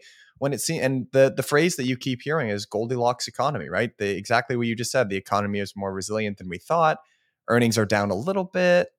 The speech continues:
not a whole lot, but, you know, the analysts are starting to forecast better times on, on the, you know, on the horizon. What, what's the reason, you know, that's such a strong, compelling thing that people wanna believe. Why, why might that not be the case?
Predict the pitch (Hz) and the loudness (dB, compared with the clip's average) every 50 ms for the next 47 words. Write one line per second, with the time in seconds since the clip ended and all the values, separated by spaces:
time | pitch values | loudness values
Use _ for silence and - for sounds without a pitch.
0 | - - 80 120 110 - - - - 110 - - 170 170 160 160 165 165 165 160 | -6 0 2 2 2 0 -2 -8 -10 -8 -4 0 0 2 2 4 6 6 6 6
1 | 151 - 120 - 113 107 104 - - 62 90 87 110 107 104 98 107 113 120 127 | 4 2 0 0 0 0 0 -2 -8 -10 -8 -6 -4 -4 -2 -2 0 0 0 0
2 | 127 123 - - 120 - - 131 123 120 117 113 110 - 120 120 120 - - 120 | 0 0 -2 -4 -8 -4 0 2 2 2 2 0 -2 0 0 0 0 2 2 2
3 | 120 117 - - - 117 117 117 - - 117 117 117 117 117 - 117 110 104 - | 2 2 2 0 0 0 0 0 -2 -2 -2 -2 -2 -2 -2 -2 -4 -4 -4 -6
4 | _ _ _ _ _ _ - 113 113 113 110 107 107 107 107 - _ _ _ _ | _ _ _ _ _ _ -2 -2 2 4 4 4 4 4 2 -2 _ _ _ _
5 | _ _ _ 110 113 101 98 - - - 104 110 110 104 104 113 104 104 113 127 | _ _ _ -2 -2 0 0 -2 -2 -4 -4 -2 0 -2 0 2 4 4 4 4
6 | 127 - 98 92 - _ _ _ _ _ _ - - - - 151 196 - - 359 | 2 0 -6 -8 -10 _ _ _ _ _ _ 0 0 2 2 -2 -2 -2 -4 -6
7 | 302 160 117 117 123 117 - 120 107 101 98 98 - _ - 120 117 131 110 98 | -4 -2 0 2 2 2 2 0 0 0 -2 -4 -6 _ -8 -2 0 0 0 0
8 | - - - - _ _ _ _ _ - - 131 170 170 170 - - - 226 226 | -2 -6 -14 -16 _ _ _ _ _ -14 0 2 2 2 4 2 2 2 2 2
9 | 220 - - - 151 151 151 139 - 123 107 - - 123 117 113 110 101 - 101 | 0 -2 2 4 4 4 4 4 0 -2 -2 0 2 2 2 2 2 0 -2 -2
10 | 98 95 - - - 101 - 92 90 92 98 98 95 87 - 95 98 95 87 71 | -2 -2 -4 -6 -6 -6 -4 -4 -2 0 -2 -2 -2 -4 -6 -6 -4 -4 -4 -4
11 | - - _ _ _ _ _ _ 120 107 135 147 156 - 117 135 151 175 185 180 | -6 -10 _ _ _ _ _ _ -14 0 2 2 2 4 2 2 4 4 4 4
12 | 143 - 120 113 107 107 98 95 - 90 78 78 - - 92 78 - - - | 4 4 4 4 4 4 2 2 0 -4 -8 -8 -6 -6 -4 -4 -4 -6 -8